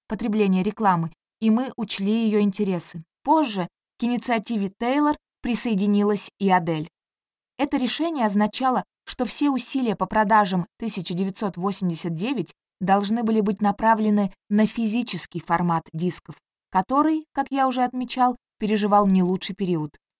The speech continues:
Это был две тысячи четырнадцатый год, когда буквально все слушали музыку в Spotify и на других подобных платформах, так что широкую публику нужно было убедить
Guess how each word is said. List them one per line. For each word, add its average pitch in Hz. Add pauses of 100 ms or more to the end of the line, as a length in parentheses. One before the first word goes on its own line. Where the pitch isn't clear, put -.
(140)
Это 214
был 220
две 196
тысячи -
четырнадцатый 175
год, 233 (240)
когда 208
буквально 220
все 220
слушали 202
музыку 190
в 170
Spotify 220 (200)
и 285
на 269
других 196
подобных 180
платформах, 240 (360)
так 277
что 240
широкую 208
публику 262
нужно 220
было 214
убедить 226